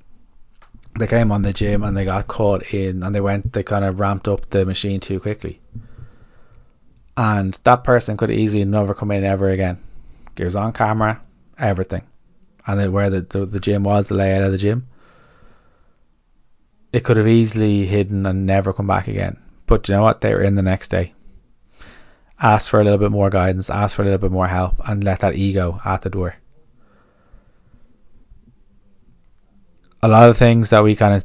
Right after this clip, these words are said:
tell ourselves is that we can't afford things because we're not willing to put the actual effort back into it.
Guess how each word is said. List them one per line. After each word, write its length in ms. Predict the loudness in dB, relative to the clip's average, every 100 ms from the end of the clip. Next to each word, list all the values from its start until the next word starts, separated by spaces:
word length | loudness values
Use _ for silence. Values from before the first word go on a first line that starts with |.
| -2
tell 220 | 2 4
ourselves 400 | 4 4 2 2
is 60 | 0
that 60 |
we 80 | -2
can't 280 | -2 -2 -4
afford 360 | -4 0 0 0
things 280 | -4 -2
because 640 | -2 -4 -2 2 4 2 0
we're 120 | -2
not 240 | 0 0 0
willing 180 | -2
to 80 | -4
put 220 | -2 0
the 80 | 0
actual 320 | -2 -2 -4
effort 240 | -4 -4 -4
back 240 | -4 -4
into 260 | -6 -6 -10
it. 240 | -10 -16